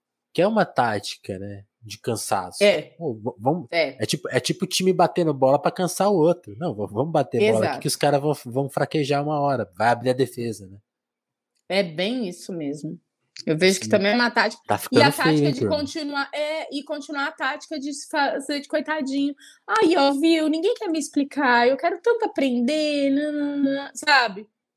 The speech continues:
Speaker 1: Aham.
Speaker 2: Também é uma tática, né?
Speaker 1: Cleane, muda-, mudando de assunto, queria fazer perguntas assim, mas,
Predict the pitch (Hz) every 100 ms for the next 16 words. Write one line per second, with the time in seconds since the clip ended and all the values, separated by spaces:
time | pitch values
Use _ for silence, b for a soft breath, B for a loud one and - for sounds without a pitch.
0 | _ - 110 104 101 _ _ _ _ _
1 | - 202 - 240 240 302 262 349 262 208
2 | 127 - - 175 170 175 - _ _ _
3 | _ _ _ _ _ _ _ _ _ _
4 | _ _ _ _ - 123 127 123 104 -
5 | 107 113 - 117 117 127 127 120 110 -
6 | 113 127 117 123 120 - 123 120 120 123
7 | 120 - 113 101 98 _ _ _ _ _
8 | _ _ _ - 104 107 104 101 98